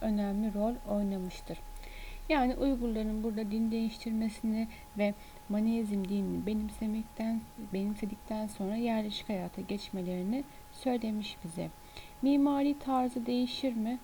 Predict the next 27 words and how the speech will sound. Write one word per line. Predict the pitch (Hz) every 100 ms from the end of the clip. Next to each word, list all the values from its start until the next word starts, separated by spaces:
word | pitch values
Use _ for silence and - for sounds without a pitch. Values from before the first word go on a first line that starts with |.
| -
Evet, | 233 233 220 -
değişir, | 226 226 220 240 226
çünkü | - 226 220
artık | - 220 220 - 202 - - -
biliyorsunuz | 214 226 226 220 208 -
ki | 202
Mani | 208 233 233
dininde | 208 208 196 190 196 208
özellikle | 202 208 202 202 208
de | 196
tapınaklar | 202 202 - 196 196 202 196 180 - - -
mevcut. | 185 175 175 226
İbadet | 214 196 208 220 220
yapabilmek | 208 175 180 175 156
için | - 247
tapınaklara | 247 233 233 226 226 233
ihtiyacı | 226 202 - 180 170 165 175
var. | 208 247 - - -
E, |
tapınak | 190 208 226 254 277
olduğu | - 220 202 196
için | 190 - 214 208
ne | 214
olması | 226 214 185 -
gerekiyor? | 190 165 165 - 202 -
Tabii | 180 170
ki | - 240